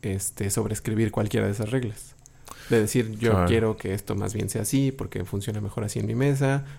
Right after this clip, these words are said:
Speaker 1: o "Yo quiero inventar este ítem", o "Yo quiero inventar esta clase", o "Yo quiero que este ataque más bien funcione así y tenga este bonus", que n-,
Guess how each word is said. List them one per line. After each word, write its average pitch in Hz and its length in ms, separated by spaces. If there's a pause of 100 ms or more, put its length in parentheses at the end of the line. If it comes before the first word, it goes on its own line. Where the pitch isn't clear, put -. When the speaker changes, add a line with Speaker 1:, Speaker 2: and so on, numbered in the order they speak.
Speaker 1:
o 107 80
"Yo 101 140
quiero 107 240
inventar 101 480
este 101 260
ítem", 123 400
o 101 60
"Yo 98 140
quiero 90 140
inventar 92 300
esta 98 180
clase", 123 500 (400)
o 107 60
"Yo 101 120
quiero 107 180
que - 80
este 104 160
ataque 104 420
más 98 260
bien 101 440 (220)
funcione 107 360
así 123 260
y 117 40
tenga 110 240
este 107 160
bonus", 127 560 (420)
que - 100
n-, 101 280